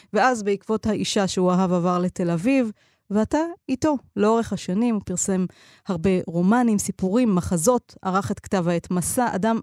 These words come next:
רב זכויות בעולם הספרות, ואתה כילד קטן זוכר, כך מתחיל הספר שלך, את החודשים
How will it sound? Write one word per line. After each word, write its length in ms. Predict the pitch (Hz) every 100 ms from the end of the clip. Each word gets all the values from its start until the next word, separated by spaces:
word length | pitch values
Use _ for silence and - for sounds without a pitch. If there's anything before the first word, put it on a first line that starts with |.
| -
רב 220 | 196 277
זכויות 300 | 247 - 240
בעולם 380 | 196 190 190 196
הספרות, 560 | 190 190 - 240 311 - - - _ 180
ואתה 260 | 233 - 339 339 -
כילד 420 | - 262 277 269
קטן 460 | - 220 247 247 247 254
זוכר, 580 | 180 208 156 269 269 254 _ -
כך 260 | - - -
מתחיל 320 | 190 - 190
הספר 360 | 185 247 - 226
שלך, 280 | 214 - 196 190 _ _ _ 220
את 100 | 254
החודשים 680 | 254 240 - 320 320 302